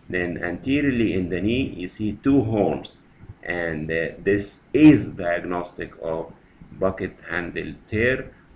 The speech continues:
of the lateral meniscus. In the coronal image, you can see a similar appearance to the medial meniscus, a peripheral fragment and a centrally displaced fragment. Then here you can see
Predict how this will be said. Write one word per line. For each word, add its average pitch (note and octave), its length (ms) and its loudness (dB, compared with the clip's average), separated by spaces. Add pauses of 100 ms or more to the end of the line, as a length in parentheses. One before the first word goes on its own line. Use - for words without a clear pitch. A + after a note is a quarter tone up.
of C3+ 320 4
the E2+ 140 -6
lateral E2 480 -4
meniscus. - 540 -16 (180)
In B2 160 -2
the D3 100 0
coronal C3 440 2
image, F#2+ 400 -2
you G2 140 -6
can F#2+ 220 -8
see A#2+ 420 -6 (460)
a F2 120 -4
similar G#2+ 540 2
appearance G#2+ 640 -2
to F#2 220 -2
the E2+ 160 -4
medial E2+ 400 -6
meniscus, D#2 640 -8
a - 20 -12
peripheral A2 600 -2
fragment G#2+ 680 -2 (460)
and E2 480 -6 (120)
a D#2+ 260 -4
centrally D#2 840 -8
displaced D#2 640 -10 (100)
fragment. D2+ 360 -8 (800)
Then E2+ 180 -4
here A2+ 360 0
you F#2 180 0
can E2+ 280 -4
see C3+ 460 -4